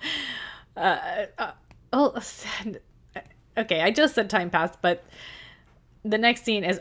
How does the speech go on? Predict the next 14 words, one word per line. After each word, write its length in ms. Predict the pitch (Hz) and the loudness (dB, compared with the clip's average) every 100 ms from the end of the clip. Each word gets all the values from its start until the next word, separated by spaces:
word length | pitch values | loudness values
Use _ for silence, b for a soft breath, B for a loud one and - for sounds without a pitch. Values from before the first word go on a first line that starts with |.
| - | 4
Arthur 320 | 190 196 185 | 4 4 0
and 140 | 190 | 0
Tom, 440 | 196 196 170 165 170 | 4 4 6 2 0
and 560 | - 175 170 160 160 170 - - | -4 0 2 0 -2 -8 -12 -12
Tom 480 | - 220 185 175 - _ - | 4 8 8 4 -4 _ -8
explaining 520 | 190 - 190 185 180 | -8 -2 0 2 2
how 180 | 180 170 | 0 -2
he 340 | 170 160 120 | -2 -6 -8
shat 320 | 131 - 170 - | -6 0 0 0
the 60 | |
bed 300 | 180 180 147 | -2 -2 -2
last 340 | 147 117 - - | -4 -6 -6 -10
night. 280 | 135 - | -4 0
<laughs> 60 | - | 0